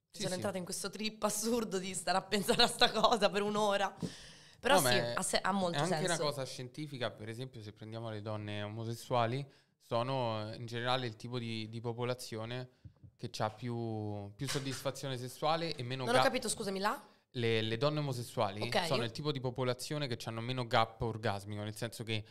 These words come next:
Speaker 1: ne-, non c'è differenza.
Speaker 2: Sa come mai?
Speaker 1: Cioè, c'è meno differenza tra una persona e l'altra che prova l'orgasmo. Cioè,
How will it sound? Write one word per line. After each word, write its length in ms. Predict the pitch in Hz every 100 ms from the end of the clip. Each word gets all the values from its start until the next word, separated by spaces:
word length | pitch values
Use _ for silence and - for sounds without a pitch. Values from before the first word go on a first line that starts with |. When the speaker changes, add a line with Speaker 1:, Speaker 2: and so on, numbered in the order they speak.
| - -
Speaker 1:
ne-, 220 | 127 123 127
non 560 | 123 113 113 113 123
c'è 240 | 123 151 143
differenza. 720 | 127 - 123 123 131 135 -
Speaker 2:
Sa 60 |
come 140 | 135 175
mai? 360 | 139 131 143 - _ -
Speaker 1:
Cioè, 240 | 127 110
c'è 140 | - 131
meno 200 | 147 135
differenza 540 | 120 - 139 127 -
tra 160 | 113 101
una 160 | 101
persona 320 | 101 110 120
e 40 | 113
l'altra 340 | 110 110 123
che 60 | 113
prova 500 | 104 98 98 95 95
l'orgasmo. 440 | - - - - _
Cioè, 160 | -